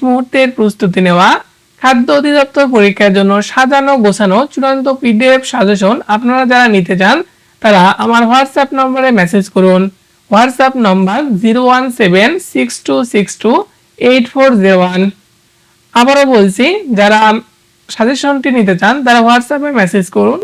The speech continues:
WhatsApp নম্বর জিরো ওয়ান সেভেন সিক্স টু সিক্স টু এইট ফোর জিরো ওয়ান। সাজেশন মূল্য মাত্র একশো টাকা। এখন আন্তর্জাতিক সাধারণ জ্ঞান। নিম্নের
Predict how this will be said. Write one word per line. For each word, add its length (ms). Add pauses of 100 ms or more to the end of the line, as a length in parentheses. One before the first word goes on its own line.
(120)
WhatsApp 360 (120)
নম্বর 300 (140)
জিরো 160
ওয়ান 180 (120)
সেভেন 240 (160)
সিক্স 200 (100)
টু 80 (160)
সিক্স 180 (120)
টু 100 (500)
এইট 320
ফোর 160 (140)
জিরো 240
ওয়ান। 200 (1200)
সাজেশন 520 (100)
মূল্য 220 (200)
মাত্র 280 (200)
একশো 280
টাকা। 240 (1040)
এখন 280 (180)
আন্তর্জাতিক 580 (100)
সাধারণ 360 (100)
জ্ঞান। 200 (560)
নিম্নের 420